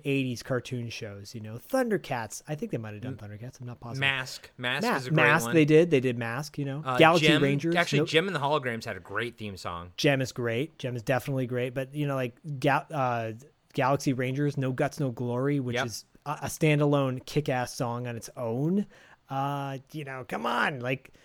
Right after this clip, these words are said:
Speaker 1: so Photon had those dudes. Those, those
Speaker 2: And
Speaker 1: guys were gold, man. They did. They're like the Cannon Brothers.
Speaker 2: And I would be remiss if I didn't mention
Speaker 1: Golden
Speaker 2: the
Speaker 1: Golden.
Speaker 2: music in the pilot episode of Photon. They used both a cover of Footloose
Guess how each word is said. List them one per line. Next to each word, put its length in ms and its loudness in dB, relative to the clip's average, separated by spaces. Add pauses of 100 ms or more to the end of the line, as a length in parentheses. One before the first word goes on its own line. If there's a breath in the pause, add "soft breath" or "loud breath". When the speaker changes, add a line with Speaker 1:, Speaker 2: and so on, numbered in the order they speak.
(260 soft breath)
Speaker 1:
so 320 4
Photon 460 2
had 240 0
those 200 0
dudes. 420 -4 (440)
Those, 200 -2
those 180 4
Speaker 2:
And 80 4
Speaker 1:
guys 140 2
were 80 4
gold, 480 6
man. 220 2
They 100 2
did. 280 0
They're 240 2
like 140 4
the 80 -8
Cannon 400 -2
Brothers. 480 -6 (400)
Speaker 2:
And 140 -2
I 160 2
would 260 0
be 140 -2
remiss 640 0
if 120 -10
I 120 0
didn't 360 -4
mention 160 2
Speaker 1:
Golden 220 4
Speaker 2:
the 60 0
Speaker 1:
Golden. 160 2
Speaker 2:
music 320 -4
in 220 -2
the 60 -4
pilot 440 -2
episode 420 -4
of 80 -6
Photon. 560 -2 (320 loud breath)
They 160 2
used 720 -2
both 420 2
a 460 0
cover 640 0
of 160 -4
Footloose 840 -4